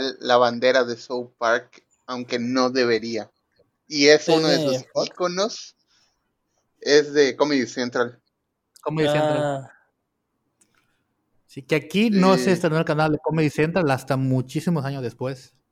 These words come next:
Speaker 1: Dos mil catorce, más o menos.
Speaker 3: Ujú.
Speaker 1: Que, por cierto, si quieren ver South Park, está todo gratis en la página de Comedy Central.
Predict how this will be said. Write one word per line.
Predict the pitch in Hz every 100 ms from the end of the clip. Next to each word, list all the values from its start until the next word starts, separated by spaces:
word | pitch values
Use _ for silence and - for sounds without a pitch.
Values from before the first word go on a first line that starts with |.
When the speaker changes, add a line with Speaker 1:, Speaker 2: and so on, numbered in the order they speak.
| _
Speaker 1:
Dos | 113 113
mil | 117 113
catorce, | - - 110 131 - 202
más | 190 185
o | 190
menos. | 202 247 370 - _ _ _ _ _ _ _ _ _ _
Speaker 3:
Ujú. | 143 143 185 - _ _ _ _
Speaker 1:
Que, | 117
por | 131 120
cierto, | 147 147 165
si | 151
quieren | 160 156
ver | 147
South | 147 147 135
Park, | 151 135
está | 123 -
todo | 127 143 139 131
gratis | 123 120 123 127 -
en | 113 107
la | 107
página | 113 127 110
de |
Comedy | - 113 113 110
Central. | 113 110 - 107